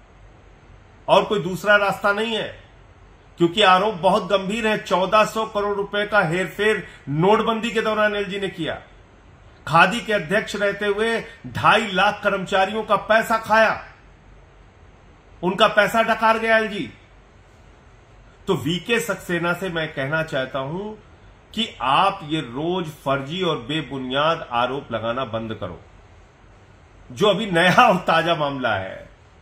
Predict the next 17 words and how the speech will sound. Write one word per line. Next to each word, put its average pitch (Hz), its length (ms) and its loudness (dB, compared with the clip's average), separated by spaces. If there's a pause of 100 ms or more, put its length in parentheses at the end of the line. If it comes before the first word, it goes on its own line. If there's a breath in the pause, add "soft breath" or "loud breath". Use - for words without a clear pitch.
(680)
जिसकी 185 380 -2
जांच 175 360 4
करा 170 280 2
रहे 160 140 0
हैं 147 120 -2
एलजी, 107 480 -8 (1000)
उसमें 202 300 2
तो 254 100 2
टेंडर 240 380 2
हुआ 240 220 2
ही 262 80 4
नहीं, 262 240 -4
बसें 220 300 2
खरीदी 240 340 -4
ही 302 80 0
नहीं 302 180 0
गई, 233 180 -6